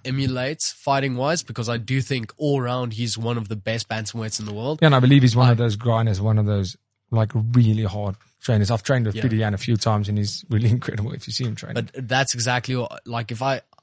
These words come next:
Speaker 1: I switch on my phone every, I'm, I'm looking at my phone every single day. So I'm asking myself the question, "A-,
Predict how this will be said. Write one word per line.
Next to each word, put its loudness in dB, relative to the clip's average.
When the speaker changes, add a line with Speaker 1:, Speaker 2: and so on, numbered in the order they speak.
Speaker 1:
I 0
switch 0
on -2
my -2
phone -4
every, -2
I'm, -4
I'm -2
looking -2
at -2
my -4
phone -4
every -6
single -4
day. -4
So -4
I'm -6
asking -6
myself -4
the -10
question, -8
"A-, -10